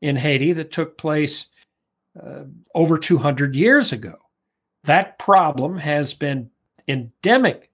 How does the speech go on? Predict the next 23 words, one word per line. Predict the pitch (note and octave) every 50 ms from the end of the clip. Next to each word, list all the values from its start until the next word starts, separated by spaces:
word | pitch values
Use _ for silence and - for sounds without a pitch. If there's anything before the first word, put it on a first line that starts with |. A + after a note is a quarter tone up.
| _ _ -
to | - C3+ A#2+
Haiti | B2 C3 A#2+ A2 A#2+ D#3+ - _ _ _ _ _ _ _ _ _ _ _ _ _ _ _ _ _
for | - - - F3 F3 F3+ F3+ -
as | E3+ E3 D3+ -
long | D#3+ E3 E3+ F3 F3 F3+ F3 E3+
as | E3 C3+
it | D#3 E3 -
has | D#3 D#3 D#3+ D#3 D#3
existed | D#3+ C3+ - - D#3 D#3 D3+ - - D#3+ C#3+ C3+ - _ _ _ _ -
as | D3 C#3+ C#3 C#3 C#3+
a | C#3+ C#3
separate | B2 - - - C#3 C3 - C3 G#2+ -
society. | - - B2+ - - - - F#3+ F#3+ F#3 D#3 B2+ A2 - - _ _ _ _ _ _ _ _ _ _ _ _ _ _ _ _ _ _ _ _ _ _ _ _ _ _
So | - - G3+ E3 C#3 C3+
again, | C3+ C#3 D#3+ A3 A#3+ A3 G3+ F#3+ F#3 F#3
you | - E3 D#3+ E3 D#3
have | D#3+ F3+ F#3 F3+ F#3
to | - F3+
look | D#3 D#3 E3+ F3 E3+ E3+ F3 - - _ _ _ _ _ _ _ _ -
at | D#3+ C#3+ C#3+ C#3+ - -
the | D3 C3+ C3 B2+ A#2 - _ _ _
nature | D#3 D3+ F3 F#3+ G3 F#3+ - - F#3 F3+ E3+ E3 -
of | D#3+ C3+ B2+ B2 B2 -